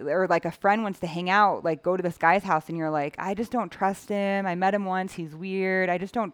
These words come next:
I just don't trust him." Instead of labeling it as something different, can you just honor your intuition and say,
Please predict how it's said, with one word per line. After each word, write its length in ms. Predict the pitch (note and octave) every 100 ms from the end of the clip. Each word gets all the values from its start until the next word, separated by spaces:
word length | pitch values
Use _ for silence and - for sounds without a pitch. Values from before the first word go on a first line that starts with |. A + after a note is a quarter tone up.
| -
I 80 | F#3+
just 160 | G3+ A#3
don't 220 | G3+ -
trust 320 | - G#3+ -
him." 240 | C3 G2 - - - F#3
Instead 200 | F#3+ B3
of 120 | G3+
labeling 500 | F3 E3+ F3+ G#3+ A#3
it 40 |
as 180 | F#3+ F3
something 320 | G3+ G3 F3
different, 440 | D#3+ F3 A3+ A#3 - - -
can 140 | - G#3
you 60 |
just 160 | G#3 - -
honor 320 | E3 F#3+ G3+
your 180 | F#3+ E3+
intuition 560 | F3 - E3+ F3 A3
and 140 | F#3 E3
say, 460 | F3 E3 D#3+ D#3